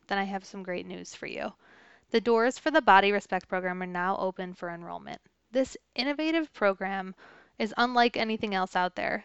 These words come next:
It will help you unlearn diet mentality B S, learn to truly work with your body instead of against it, and help you show up as the person you were meant to be.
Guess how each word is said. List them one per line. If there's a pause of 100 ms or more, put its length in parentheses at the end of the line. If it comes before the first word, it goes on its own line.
(120)
It
will
help
you
unlearn
diet
mentality
B
S, (280)
learn
to
truly
work
with
your
body
instead
of
against
it, (360)
and
help
you
show
up
as
the
person
you
were
meant
to
be.